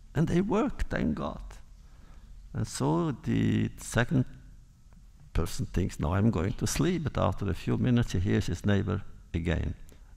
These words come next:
"Did I have a headache?" <laughs> I'm saying this because really, this is the fourth or fifth time that we speak about the Akedah,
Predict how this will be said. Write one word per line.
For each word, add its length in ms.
"Did 220
I 320
have 280
a 80
headache?" 480
<laughs> 2500
I'm 180
saying 380
this 180
because 480
really, 500
this 240
is 100
the 100
fourth 380
or 60
fifth 300
time 280
that 160
we 80
speak 360
about 220
the 60
Akedah, 480